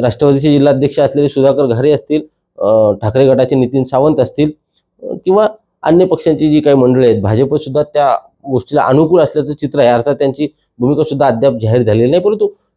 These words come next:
शिंदे गटाला रोखण्यासाठी सगळे एकत्र येऊ शकतात असं चित्र सध्या तरी खोपोलीत आहे. आजपासून उमेदवारी अर्ज दाखल करायला सुरुवात झाली आहे. सतरा तारीख शेवटची आहे. अ, साधारणतः उमेदवार, अ, मुहूर्त व-, मुहूर्त पाहून किंवा चांगला दिवस पाहून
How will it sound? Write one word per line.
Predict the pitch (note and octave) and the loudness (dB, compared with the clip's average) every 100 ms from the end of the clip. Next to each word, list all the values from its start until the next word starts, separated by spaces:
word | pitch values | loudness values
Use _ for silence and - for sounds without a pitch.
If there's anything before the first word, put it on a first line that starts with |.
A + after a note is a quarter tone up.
| - | -2
शिंदे | D3 F3+ | 2 4
गटाला | F3 F3 D#3 | 4 2 0
रोखण्यासाठी | D3+ E3 D#3+ D3+ | 0 -2 -2 -4
सगळे | E3+ C3+ C#3+ | -4 -2 -2
एकत्र | C#3 C#3+ C3 | -2 -4 -2
येऊ | C3+ | -2
शकतात | C3 A#2+ E3 D#3+ | -4 -4 -2 -2
असं | - B2+ | -4 -4
चित्र | - F#3+ C3+ - _ _ | -4 -2 -2 -2 _ _
सध्या | - C#3 C#3 | -2 0 2
तरी | A#2+ | 0
खोपोलीत | A#2+ G2+ G#2 F2 | -2 -2 -2 0
आहे. | F2 - _ _ _ _ _ _ _ _ _ | -4 -6 _ _ _ _ _ _ _ _ _
आजपासून | C3+ C3+ C3+ C3+ | -6 -2 -2 2
उमेदवारी | B2 B2+ C3 | 2 2 2
अर्ज | B2+ B2 | 2 0
दाखल | A2+ C3 | -2 -2
करायला | B2 A#2 | -2 -4
सुरुवात | A#2 A#2+ B2 | -4 -2 -2
झाली | A#2+ D3 | 0 -2
आहे. | - - _ _ | -4 -10 _ _
सतरा | - A#2 C3+ | -8 -2 0
तारीख | C3+ C3+ | 2 0
शेवटची | - A2+ B2 A#2+ | 0 0 0 0
आहे. | G2+ G#2+ - _ _ - | 0 0 -4 _ _ -16
अ, | F#2 F#2+ F#2+ F2+ | -10 -6 -6 -6
साधारणतः | - A#2 B2+ C#3+ C#3 | -4 0 2 0 0
उमेदवार, | D3 C#3 C3+ D3 D3 D3 _ _ _ _ | 0 0 0 0 0 -4 _ _ _ _
अ, | - A2+ | -6 -2
मुहूर्त | B2 D3 D#3 C#3 | 2 2 2 2
व-, | A#2+ B2 B2 C#3 | 2 0 -2 -2
मुहूर्त | C3 C3+ | -2 0
पाहून | D3+ C3 C3+ | 0 0 0
किंवा | C#3 D#3+ | 0 -2
चांगला | D#3 C3 C#3 | 0 0 2
दिवस | C#3 C3+ D3 | 2 0 -2
पाहून | - C3+ C#3+ F#3 | 0 0 2 0